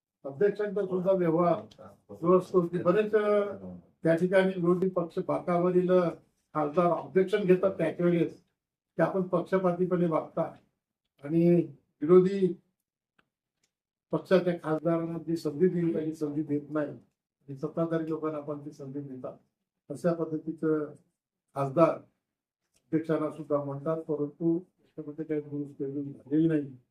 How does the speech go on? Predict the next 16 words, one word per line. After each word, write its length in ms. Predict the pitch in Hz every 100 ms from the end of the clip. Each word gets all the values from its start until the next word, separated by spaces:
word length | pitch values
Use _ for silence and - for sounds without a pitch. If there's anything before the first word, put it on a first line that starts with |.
| _ _ -
म्हणून 220 | 151 170
आम्हाला 320 | 156 160 151
हे 120 | 156 139
लेखी 280 | 131 170 165
स्वरूपामध्ये 640 | 160 156 151 147 143 127 123 - _ _ -
निवेदन 380 | 135 147 165 156
त्यांना 260 | 156 139 139
द्यावं 340 | 135 127 139
लागलं. 400 | 135 131 160 170 165 _ _ _ _
आणि 180 | 131 135 160 208
या 180 | 170
अनुषंगाने 720 | 170 165 170 170 160 156 160 156
आपल्याला 360 | 143 147 143
सगळ्यांना 420 | - 135 135 139
माहिती 360 | 135 - - 151
व्हावी, 400 | 120 123 147